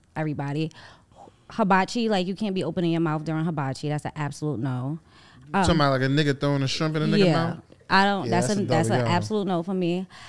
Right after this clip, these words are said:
Speaker 1: I know some people gonna give me pushback on this, but I really don't care. I think hookah, hookah's too sassy for men, especially if you record yourself doing hookah. If you just wanna smoke it, okay. But when you start trying to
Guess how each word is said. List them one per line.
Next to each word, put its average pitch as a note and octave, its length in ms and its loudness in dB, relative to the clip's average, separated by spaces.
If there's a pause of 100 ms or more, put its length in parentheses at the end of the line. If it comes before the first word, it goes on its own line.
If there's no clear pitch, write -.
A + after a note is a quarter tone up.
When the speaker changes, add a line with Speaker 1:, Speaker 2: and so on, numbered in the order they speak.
(280)
Speaker 1:
I A3 220 2
know A#3+ 300 2
some E4 180 -2
people D#4+ 240 0
gonna D4+ 160 0
give C#4+ 80 2
me C#4+ 100 2
pushback C4+ 480 0
on C4+ 140 -4
this, C4 140 -4
but G#3 140 0
I G#3 180 2
really G3+ 340 0
don't F#3 300 -2
care. G3+ 280 -2
I G#3 120 0
think B3+ 240 -2
hookah, A#3 280 -4 (160)
hookah's A#3+ 320 2
too B3 120 -4
sassy F3+ 340 -2
for F3 140 -6
men, D#3+ 260 -2
especially C4 360 -2
if A#3 40 0
you A3+ 80 0
record F3+ 340 -2
yourself D#3 280 -4
doing D3+ 180 -4
hookah. D#3+ 200 -4
If D#3+ 80 -2
you C4 100 2
just D4 160 -4
wanna C4 160 -4
smoke A#3+ 260 -4
it, A3 100 -6
okay. F#3 280 -4
But E3+ 100 -2
when F3 140 -2
you B3 100 0
start A#3+ 300 -4
trying A3 240 -4
to E3+ 240 0